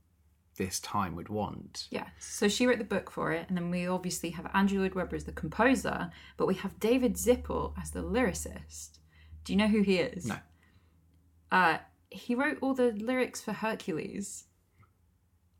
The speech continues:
Speaker 2: And also
Speaker 1: The Alan Menken Hercules.
Speaker 2: Mulan.
Speaker 1: Cool.
Speaker 2: And also the song at the end of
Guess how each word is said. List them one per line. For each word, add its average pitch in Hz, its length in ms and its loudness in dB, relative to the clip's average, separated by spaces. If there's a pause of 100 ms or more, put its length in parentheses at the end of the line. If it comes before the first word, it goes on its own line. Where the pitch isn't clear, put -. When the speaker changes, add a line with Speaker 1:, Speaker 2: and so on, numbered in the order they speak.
Speaker 2:
And 214 240 10
also 240 400 6
Speaker 1:
The 139 160 10
Alan 151 320 10
Menken 180 320 6
Hercules. - 720 -8
Speaker 2:
Mulan. 220 640 6 (540)
Speaker 1:
Cool. 110 540 4 (160)
Speaker 2:
And 208 520 8 (320)
also 196 720 4 (760)
the 185 100 4
song 240 540 4
at 254 100 4
the 220 160 2
end 220 220 2
of 208 140 -4